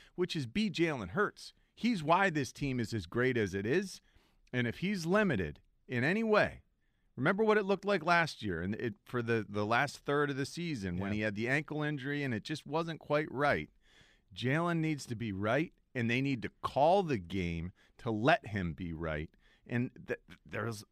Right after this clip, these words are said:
Speaker 1: a lot of variables there.
Speaker 2: Well, there are. Look, two one five, five nine two, nine four nine four for everyone to weigh in, and whether you think the level of concern that's been expressed, and I would say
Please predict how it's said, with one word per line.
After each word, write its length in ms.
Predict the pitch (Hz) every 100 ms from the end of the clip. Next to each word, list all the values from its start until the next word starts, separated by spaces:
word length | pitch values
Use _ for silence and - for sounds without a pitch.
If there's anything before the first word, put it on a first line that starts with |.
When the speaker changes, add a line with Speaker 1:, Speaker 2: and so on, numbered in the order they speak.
| _
Speaker 1:
a 80 | 104
lot 200 | 107 240
of 60 | 170
variables 600 | 139 214 262 135 90 -
there. 300 | 90 67 -
Speaker 2:
Well, 180 | 165 185
there 200 | 185 170
are. 160 | 175 160
Look, 180 | 160
two 140 | - 190
one 160 | 190
five, 280 | - 185 175
five 240 | - 170 165
nine 180 | 160
two, 140 | 147 165
nine 200 | 151 151
four 160 | - 143
nine 220 | 139 147
four 180 | - 135
for 160 | -
everyone 200 | 143 139
to 60 | 135
weigh 420 | 131 123 123 123
in, 160 | 104 110
and 140 | 127
whether 180 | 127 135
you 100 | 131
think 220 | - 139
the 80 | 131
level 300 | 123 139 139
of 100 | 127
concern 400 | 127 113 143 131
that's 160 | 120 -
been 140 | 127
expressed, 460 | 113 - 135 120 -
and 60 |
I 80 | 139
would 140 | 156
say 480 | 147 143 127 113 104